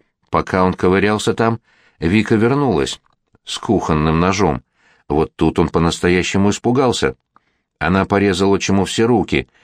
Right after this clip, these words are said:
как он не пытался загородиться. Каким-то чудом мужику удалось выпрыгнуть в окно, и ночь герой провел у приятеля. Утром боялся идти домой. Но Вики там не оказалось,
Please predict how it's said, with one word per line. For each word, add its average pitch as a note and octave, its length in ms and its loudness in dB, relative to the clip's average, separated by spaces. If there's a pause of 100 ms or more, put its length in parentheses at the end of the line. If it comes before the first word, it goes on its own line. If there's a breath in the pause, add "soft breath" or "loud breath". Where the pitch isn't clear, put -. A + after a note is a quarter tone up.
(160 soft breath)
как - 240 -2
он F2 80 4
не E2 100 2
пытался F2+ 440 0
загородиться. F2+ 720 0 (760 soft breath)
Каким-то C#3 500 0
чудом G2 500 -2 (120)
мужику F#2 440 0
удалось C3+ 340 2
выпрыгнуть C3 500 0
в C3+ 60 0
окно, E2 360 0 (400)
и D2+ 160 0
ночь F#2+ 280 0
герой E2 280 2
провел F2 340 0
у F2 60 -2
приятеля. G2+ 640 0 (380)
Утром D#2+ 420 0
боялся E2 460 0
идти G2+ 140 -2
домой. A#2+ 400 -2 (540 soft breath)
Но B2+ 220 4
Вики F3 300 2
там D#3 200 0
не F3 80 0
оказалось, F2+ 640 0